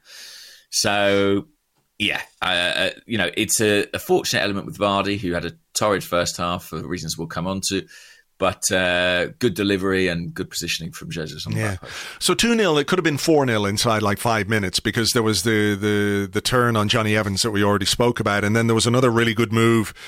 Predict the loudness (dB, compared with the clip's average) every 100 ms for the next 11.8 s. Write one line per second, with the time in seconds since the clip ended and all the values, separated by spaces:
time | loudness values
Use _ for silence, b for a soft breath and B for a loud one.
0 | B B B -4 0 2 2 2 2 2
1 | 0 -2 -4 -6 -8 -4 0 0 0 -2
2 | -4 0 0 2 2 2 4 2 2 2
3 | 2 0 -2 -4 0 0 0 0 2 2
4 | 2 2 0 0 0 0 0 0 2 2
5 | 2 0 -2 -6 B B B B -2 0
6 | 0 0 2 2 4 4 4 2 0 -2
7 | 0 0 0 0 0 0 -2 0 0 2
8 | 2 2 2 -2 -2 0 2 4 2 2
9 | 2 2 0 0 0 -2 -2 -4 0 0
10 | 0 0 -2 0 0 0 -2 0 0 2
11 | 0 0 0 2 4 4 2